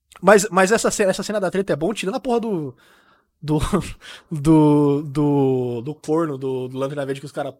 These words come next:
puxa o pé dele e, e, e taca na parede. Pô, morreu. <laughs> Será que rola um filme do universo Amálgama? Ô! Vai sim. Inclusive vai ser eu com o diretor. <laughs> Primeiro, primeiro, primeiro vai ser o Garra Negra, que é a mistura do Batman com o Wolverine.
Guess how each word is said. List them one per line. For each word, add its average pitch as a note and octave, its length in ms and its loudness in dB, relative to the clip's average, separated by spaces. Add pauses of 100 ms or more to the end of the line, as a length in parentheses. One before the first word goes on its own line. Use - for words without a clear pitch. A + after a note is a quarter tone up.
(400)
puxa F3+ 320 -6
o E3 60 -6
pé D3 200 -6
dele D3 260 -6 (280)
e, E3 40 -12 (100)
e, D3 180 -10
e C#3+ 60 -8
taca D3 220 -6
na C3 80 -8
parede. A2+ 280 -6
Pô, A#2+ 220 -12
morreu. A#2 260 -10 (640)
<laughs> B3 80 4
Será G#3+ 240 2
que - 80 -6
rola G#3+ 180 6
um F#3+ 40 0
filme G3 180 -2
do G3 60 4
universo F#3 360 4
Amálgama? D3+ 560 0
Ô! F4+ 160 2 (800)
Vai F3 300 4
sim. E3 240 -2
Inclusive F#3+ 320 0
vai B3 120 4
ser A3+ 180 -2
eu B3 140 4
com D#4 60 -4
o D4+ 40 -2
diretor. B3+ 640 -2
<laughs> - 280 -14 (1200)
Primeiro, F#3+ 380 4
primeiro, G3+ 440 6
primeiro G3 240 2
vai G#3 140 4
ser G#3+ 160 2
o G#3+ 280 8
Garra F#3 260 2
Negra, C#3+ 340 0
que - 140 -6
é - 40 0
a C3 60 -2
mistura B2+ 220 -8
do B2+ 100 -8
Batman B2+ 400 -4
com B2 120 -18
o - 20 -14
Wolverine. A#2 520 -12